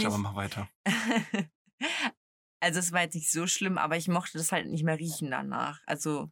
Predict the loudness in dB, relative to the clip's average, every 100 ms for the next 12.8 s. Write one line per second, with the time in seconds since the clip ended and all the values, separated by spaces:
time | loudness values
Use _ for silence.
0 | _ -4 -4 -4 -4 -4 -4 -4 -2 -2
1 | -4 -2 -2 -2 -6 -4 -2 0 0 2
2 | 2 2 0 -2 -2 -2 -4 0 2 2
3 | 2 0 0 -2 0 0 0 0 0 0
4 | -2 -2 -4 -2 -4 -4 -6 -6 -10 _
5 | _ -2 0 -2 -6 -10 -6 -2 0 2
6 | 2 2 0 0 -2 -2 -6 -6 -6 -8
7 | -10 -12 -14 -12 -8 -6 -4 -6 -8 _
8 | _ _ _ _ _ _ _ _ -6 0
9 | 2 2 2 2 2 -2 0 0 -2 -10
10 | _ -2 2 2 0 -2 0 2 4 4
11 | 2 2 0 0 0 0 -2 0 0 2
12 | 2 2 0 0 -2 -4 -8